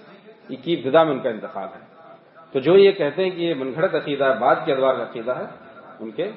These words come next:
گویا کہ وہ ان کی جہالت کی علامت ہے۔ وہ جانتے ہی نہیں کہ متقدمین کے ہاں شروع زمانے سے یہ عقیدہ رہا ہے۔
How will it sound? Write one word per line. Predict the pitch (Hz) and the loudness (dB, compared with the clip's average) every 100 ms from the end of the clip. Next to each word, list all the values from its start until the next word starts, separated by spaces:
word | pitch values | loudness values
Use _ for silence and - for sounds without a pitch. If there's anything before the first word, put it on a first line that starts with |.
| - _ - - | -16 _ -20 -10
گویا | 113 131 | -2 -2
کہ | 180 202 | -2 -6
وہ | 160 | -6
ان | 139 | -6
کی | 135 | -10
جہالت | 127 127 151 - | -12 -2 -2 0
کی | 151 | -2
علامت | 113 104 - | -2 -4 -10
ہے۔ | - - - | -20 -20 -10
وہ | 139 | -6
جانتے | 135 127 151 | -2 -2 4
ہی | 240 | 4
نہیں | 226 151 - - - - - | 4 0 -2 -14 -20 -20 0
کہ | 190 | 2
متقدمین | 214 139 131 127 135 180 | 2 -2 -4 -4 0 -2
کے | 175 156 | 0 -2
ہاں | 156 170 - - - - - _ - | -2 -4 -10 -20 -20 -20 -20 _ -20
شروع | - 156 196 | -6 0 2
زمانے | 160 139 156 | 2 0 0
سے | 185 | 0
یہ | 175 | -2
عقیدہ | 123 123 156 | -2 0 0
رہا | 120 107 | 2 -2
ہے۔ | 101 | -6